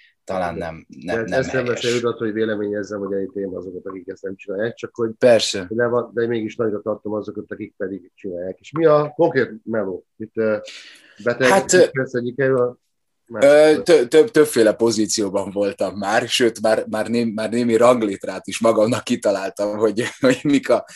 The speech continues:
Speaker 1: mik a legkomolyabb feladatok, amiket elérhetek. Ö, kezdtem a, a, azzal, hogy mondjuk, hogyha elfogy az oltóponton a vakcina, akkor ne a kórházi dolgozóknak kelljen rohangálni, mert ez úgy van az uzsokiban, hogy a gyógyszertárban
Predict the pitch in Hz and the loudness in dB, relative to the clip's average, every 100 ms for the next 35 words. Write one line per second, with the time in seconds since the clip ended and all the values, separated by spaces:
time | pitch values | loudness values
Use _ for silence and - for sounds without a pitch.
0 | - 113 110 113 113 - 110 107 104 123 | -8 -4 2 4 4 2 2 2 0 0
1 | 110 104 104 110 110 104 104 98 101 101 | 0 0 -4 -4 -6 -6 -6 -6 -6 -6
2 | 104 110 131 - _ - - - 107 120 | -6 -2 -2 -2 _ -20 -20 -6 0 4
3 | 131 131 110 160 143 - 120 110 107 104 | 6 4 2 2 2 4 2 2 0 0
4 | 104 - 107 95 92 101 98 95 95 98 | -4 -10 -18 -14 -8 -6 -4 -4 -6 -8
5 | - 101 113 110 98 101 98 101 95 101 | -6 -2 2 4 2 2 -2 -4 -6 -6
6 | - 107 110 107 98 101 101 - 92 - | 2 2 2 0 -2 0 -2 -2 -6 -4
7 | 90 92 90 87 98 - 104 95 92 92 | -6 -4 -2 0 0 0 -2 -2 -4 -4
8 | 92 107 101 101 95 92 90 85 110 104 | -6 -4 -4 -2 -2 -2 -2 -4 -2 0
9 | 101 95 98 98 90 92 92 - 92 98 | 0 -4 -4 -4 -4 -6 -6 -8 -8 -4
10 | 92 90 95 92 95 90 85 90 90 - | -2 0 -2 -4 -4 -4 -4 -6 -10 -10
11 | 92 104 98 92 87 90 90 92 95 - | -8 -6 -4 -4 -4 -8 -10 -8 -8 -8
12 | 90 90 87 90 95 - 90 - 87 80 | -8 -8 -10 -8 -6 -4 -6 -4 -6 -6
13 | 85 82 | -8 -8